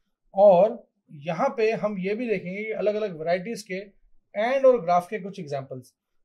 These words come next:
जिसको शायद आप ध्यान में रखेंगे तो शायद algorithm को solve करना ज़्यादा आसान होगा।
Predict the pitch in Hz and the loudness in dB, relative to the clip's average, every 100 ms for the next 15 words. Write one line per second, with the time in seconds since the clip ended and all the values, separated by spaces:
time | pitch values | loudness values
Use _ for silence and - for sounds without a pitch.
0 | - 202 208 285 - 240 233 220 170 185 | -14 -12 -8 -4 4 4 4 2 0 -6
1 | 208 190 175 180 185 180 175 - 208 220 | -6 -8 -8 -8 -8 -12 -10 -2 0 0
2 | 190 175 190 185 202 190 180 175 180 170 | -2 -2 -2 -4 -8 -10 -6 -2 -2 -4
3 | 165 160 165 160 143 156 151 131 135 117 | -10 -10 -14 -12 -8 -4 -4 -4 -12 -16
4 | 110 | -20